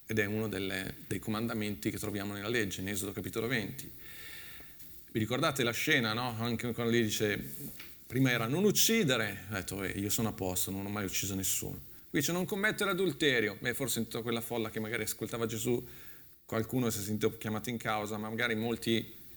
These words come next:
"Vabbè, io sono tranquillo, sono a posto". Però visto quello che era successo la volta precedente, dicono, "Ascoltiamo fino alla fine quello che dice Gesù".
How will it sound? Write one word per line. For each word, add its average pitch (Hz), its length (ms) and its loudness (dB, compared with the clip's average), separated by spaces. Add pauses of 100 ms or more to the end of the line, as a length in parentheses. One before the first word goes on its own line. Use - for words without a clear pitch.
(200)
"Vabbè, 101 240 -4
io 107 120 -2
sono 104 220 -2
tranquillo, 104 480 -4
sono 104 200 -2
a - 20 -8
posto". 98 260 -4
Però 170 240 -2
visto 143 300 2
quello 139 160 0
che 110 60 0
era 113 100 0
successo - 400 -2
la 110 60 0
volta 113 220 -2
precedente, 107 800 -2 (960)
dicono, 113 280 2
"Ascoltiamo 127 440 0
fino 113 200 -2
alla 104 100 -2
fine 107 240 0
quello 98 160 0
che 104 80 0
dice 98 200 0
Gesù". 92 320 0